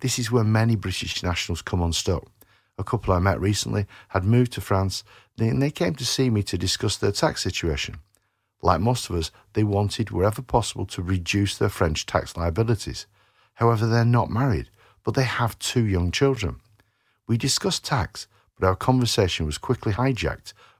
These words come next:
by the succession implications of a one-year and three-year-old inheriting serious wealth,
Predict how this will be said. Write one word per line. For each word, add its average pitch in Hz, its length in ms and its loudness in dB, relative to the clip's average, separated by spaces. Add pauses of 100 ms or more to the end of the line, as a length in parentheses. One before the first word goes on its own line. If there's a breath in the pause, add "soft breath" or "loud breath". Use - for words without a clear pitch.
by 92 140 4
the 92 120 -2
succession - 600 -2
implications 85 760 -2 (260 soft breath)
of 92 120 -6
a 107 40 2
one-year 107 720 2 (160 loud breath)
and 95 160 -4
three-year-old 80 680 -2 (240 loud breath)
inheriting 101 640 0
serious - 640 -2
wealth, 98 400 0